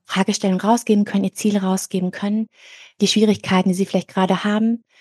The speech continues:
und ja, sich dann rausziehen können aus der Gruppe und einfach dann gespiegelt werden,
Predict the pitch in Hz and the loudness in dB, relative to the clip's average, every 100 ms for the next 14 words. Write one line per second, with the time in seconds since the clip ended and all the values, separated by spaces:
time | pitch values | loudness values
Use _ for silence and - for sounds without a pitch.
0 | _ - _ _ - 196 190 190 190 190 | _ -20 _ _ -2 2 2 2 0 0
1 | - - - _ _ _ - 202 175 180 | 0 0 -4 _ _ _ 0 0 0 -2
2 | - 180 175 190 - - 175 175 175 175 | -2 0 0 0 -2 -4 -4 -4 -4 -2
3 | - 175 - - 247 - _ _ _ - | -2 -2 -2 0 -2 -4 _ _ _ -4
4 | 190 180 180 - _ _ - 180 190 - | 0 0 -2 -6 _ _ -2 0 0 -2
5 | 190 - - 190 190 202 196 - 202 196 | -4 -4 -4 -2 0 -2 -4 -2 -2 -2
6 | 190 - 180 185 190 | -4 -4 -2 -4 -6